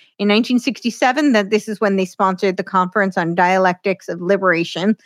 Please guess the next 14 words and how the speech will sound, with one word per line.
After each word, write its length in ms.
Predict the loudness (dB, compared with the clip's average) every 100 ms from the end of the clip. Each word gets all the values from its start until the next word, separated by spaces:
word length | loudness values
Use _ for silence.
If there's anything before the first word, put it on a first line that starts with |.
| -20 -20 -4
And 80 | 0
I, 280 | 2 0 0
that 400 | 0 2 2 0
I 100 | 0
really, 540 | 0 2 6 6 4 2
I, 220 | 0 0 0
I 60 | 0
haven't 240 | 0 2
done 160 | 2 0
too 160 | -2
much 160 | -2 -2
research 460 | -2 -2 -2 -2 0
on, 320 | 0 0 2
but 220 | 2